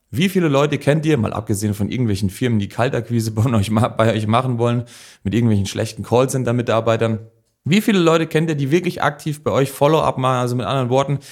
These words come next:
für ein Angebot, für das ihr euch irgendwann mal eingetragen habt, euch nochmal anrufen und euch einfach nochmal ein konkretes Angebot machen, eine konkrete Nachfrage stellen, „Besteht denn die Problematik noch? Hast du noch,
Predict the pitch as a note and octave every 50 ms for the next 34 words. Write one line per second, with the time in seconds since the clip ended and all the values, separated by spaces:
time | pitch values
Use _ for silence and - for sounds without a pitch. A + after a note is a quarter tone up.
0 | - - - _ _ - C3+ C3 G2 G#2+ - D3+ D#3+ D3+ C#3+ - D3 D3 C#3 -
1 | C3 C3 C3+ B2+ C3+ A#2+ A2+ - C#3+ D#3 D3+ C3+ B2 A#2+ A2+ - - F#2 C3+ E3
2 | E3 D#3 C#3 C3 C3+ C#3+ C#3+ C#3+ C#3 C3+ - - C3+ C3+ B2+ D3 C#3+ C#3 B2+ A#2
3 | - - D3+ F#3+ G#3+ F#3+ G3 G#3 G#3 G3+ G#3 G3+ G3+ - - - - - - C#3+
4 | C#3 C#3 C3+ - - C3+ D3 D3 D#3+ D3+ C#3+ D3 D3+ D3+ D3+ D3 D3 C#3+ C3+ A#2
5 | - C#3+ C#3+ C#3+ D3 C#3 C#3 - - - D3 F3 E3 D#3 C#3 D#3 D#3 D3+ D3+ C#3
6 | C#3 C#3 C#3 C#3+ C3+ A#2+ - C#3 C3 A#2+ C#3 C#3+ C#3 C#3 B2+ B2 A#2+ C#3 D3 D3
7 | - - B2+ C3 C3 B2+ B2+ - - B2 A#2+ B2 B2 A#2+ A#2 A2+ - - D3 D#3
8 | D3+ D3+ D#3 D3+ D3 C#3+ C#3+ - C3 C3 C3 B2+ B2+ B2 A#2+ A#2 B2+ B2+ - B2
9 | - A#2+ A#2 A2+ - - C3 C#3+ C#3 - - C#3+ C3 B2+ B2+ - - -